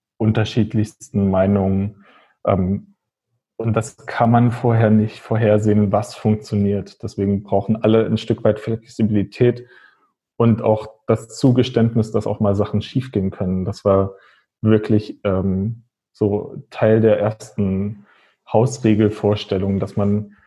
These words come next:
auch ein bisschen Geduld mitbringt mit den anderen,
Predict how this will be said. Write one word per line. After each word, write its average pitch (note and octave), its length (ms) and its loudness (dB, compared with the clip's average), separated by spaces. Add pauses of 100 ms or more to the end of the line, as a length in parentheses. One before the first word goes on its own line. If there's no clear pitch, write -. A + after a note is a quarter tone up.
(300)
auch - 200 -6
ein A#2 140 4
bisschen C#3 280 2
Geduld B2 400 2
mitbringt A#2 500 0
mit A2+ 120 0
den G#2+ 140 0
anderen, A#2+ 840 0